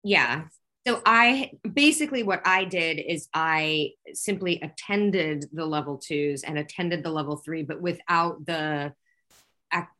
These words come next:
Speaker 1: accreditation to move into being a teacher, trainer, trainer. And the reason was, is because Harjiwan had said, "You don't need to do this." <laughs>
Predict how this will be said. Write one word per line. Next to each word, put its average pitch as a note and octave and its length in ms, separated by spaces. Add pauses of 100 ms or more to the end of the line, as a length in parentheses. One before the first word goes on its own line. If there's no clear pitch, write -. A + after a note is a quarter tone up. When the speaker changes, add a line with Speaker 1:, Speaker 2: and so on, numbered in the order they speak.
Speaker 1:
accreditation D#3+ 1000 (140)
to D3 560
move D#3+ 340
into D3+ 200
being C#3+ 300
a C3+ 40
teacher, C#3+ 300
trainer, B2 280
trainer. - 560 (1080)
And G#3+ 120
the G#3 160
reason G#3 460
was, E3+ 540
is E3 200
because D3+ 1080 (160)
Harjiwan D#3+ 520
had C#3+ 160
said, D3+ 440
"You D#3 120
don't D3+ 220
need C#3 220
to C3+ 80
do C3+ 240
this." E2+ 600 (240)
<laughs> A3 60